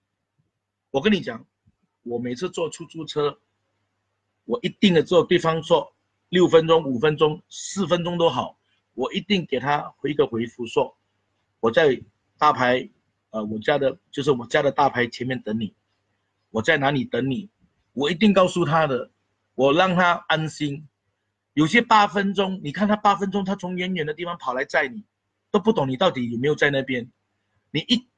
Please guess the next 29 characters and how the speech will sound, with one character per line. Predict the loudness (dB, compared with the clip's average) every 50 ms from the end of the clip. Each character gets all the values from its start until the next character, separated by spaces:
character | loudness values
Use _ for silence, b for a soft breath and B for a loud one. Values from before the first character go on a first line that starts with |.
| _ _ _ _ _ _ _
告 | 2 4 4 4
诉 | 4 2 2
他 | 4 2 2
的 | 2 2
话， | 2 2 0 0 -2 -2
哇， | -2 -2 -2
他 | -2 -6 -6
多 | -6 -4
么 | -4 -4
开 | 0 0 -2 -2
心， | 0 -4 -8 -8 -8 -14 _ _ _ -8
他 | -8 -6
说 | -6 0
OK， | 0 2 0 0 0 0 0 2 2 0 -4 b b b b b _ _ _
啊， | -8 -6 -6
上 | -6 -2 -2 0 0 0
车 | -2 -2 0
他 | 0 0 0
也 | 0 -2
很 | -2 -4 -6
开 | -4 -4 -4
心， | -4 -6 -8 -8 -8 -10 _ _
跟 | -4 -4 -4
你 | -4
谈 | -8 -8 -10 -6
话 | -6 -6 -6
谈 | -6 -10 -10
得 | -10 -10 -10 -12
好。 | -14 -18 -20